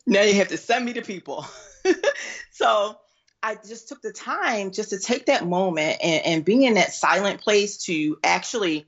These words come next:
ask for what I wanted. And then you have to know it when it comes and it arrives.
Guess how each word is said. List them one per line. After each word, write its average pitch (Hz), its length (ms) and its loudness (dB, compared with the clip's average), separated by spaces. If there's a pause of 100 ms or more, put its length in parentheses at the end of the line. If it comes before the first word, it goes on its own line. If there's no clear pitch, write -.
(260)
ask 165 260 0
for 262 100 -8
what 254 160 -6
I 330 100 -2
wanted. 170 340 -8 (600)
And 190 500 0 (220)
then 208 800 2 (320)
you 247 140 -4
have 277 260 -2
to 269 100 -2
know 240 400 2
it 214 160 0
when 214 200 0
it 214 120 -2
comes 262 500 2
and 196 100 2
it - 100 0
arrives. - 720 2